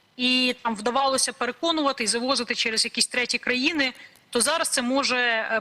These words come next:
посилитись. Як воно в реальності буде, побачимо, але нам однозначно потрібно рухатися в сторону, е, того, щоб, е, якомога менше залежати від Китаю, якомога більше локалізувати виробництво.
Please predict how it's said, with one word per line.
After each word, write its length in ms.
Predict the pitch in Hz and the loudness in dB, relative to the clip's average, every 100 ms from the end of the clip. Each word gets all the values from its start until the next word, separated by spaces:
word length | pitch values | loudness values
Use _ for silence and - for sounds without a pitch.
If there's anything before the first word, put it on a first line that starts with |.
| - | 0
посилитись. 800 | - - 254 214 196 - - 208 | 0 0 -2 -4 -10 -4 -4 0
Як 240 | 247 269 | 0 0
воно 140 | 294 269 | 0 0
в 60 | |
реальності 400 | 277 262 247 - | 0 0 -2 -4
буде, 240 | 233 240 233 | -4 -4 -2
побачимо, 840 | 254 226 320 330 269 233 214 - _ | -2 0 0 0 0 0 -2 -4 _
але 220 | 240 254 | -2 0
нам 220 | 277 294 285 | 0 -2 -2
однозначно 880 | 285 285 262 269 285 - 247 226 214 | -2 0 0 0 0 -2 -2 -2 -2
потрібно 400 | 233 - 247 240 | -4 -4 -2 -2
рухатися 440 | 269 269 262 233 220 | -2 -4 -2 -2 -2
в 40 | |
сторону, 560 | - 269 269 240 220 208 - - - _ 220 | 0 2 2 2 0 -4 -14 -20 -20 _ -2
е, 600 | 220 214 208 202 202 202 - | 2 2 2 2 0 -4 -4
того, 280 | 311 269 277 | 0 0 0
щоб, 220 | - 240 - 247 | 0 -2 -4 -2
е, 220 | 226 220 | 0 0
якомога 460 | 233 240 262 277 | -2 0 2 2
менше 560 | 240 269 277 - 226 214 | 2 2 0 0 -2 -2
залежати 540 | 202 240 240 - - | -2 0 0 -2 -6
від 100 | 202 | -10
Китаю, 420 | - 214 208 202 170 - _ _ 233 | -10 -4 -2 -2 -4 -20 _ _ -6
якомога 440 | 240 262 254 233 | -2 0 2 0
більше 380 | 202 285 320 262 | -2 0 0 0
локалізувати 680 | 226 - 226 240 240 233 202 | -2 -2 -2 0 0 -2 -2
виробництво. 580 | 208 196 214 180 - | -4 -4 -2 -2 -4